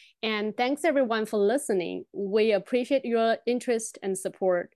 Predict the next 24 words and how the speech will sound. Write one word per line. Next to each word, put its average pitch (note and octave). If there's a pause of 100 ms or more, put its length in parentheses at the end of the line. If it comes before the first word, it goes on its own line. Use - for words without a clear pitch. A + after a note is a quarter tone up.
(100)
If B3
you E4+
still D#4
have A#3
questions F#3+
about F3+
the -
project B3+
and G#3
team, G3+ (120)
feel B3+
free A3
to -
open G3
the A3
ticket F#3+
in F#3
our F3+
Discord. - (560)
And G3
we G#3
welcome C#4+
any G#3
suggestions, B3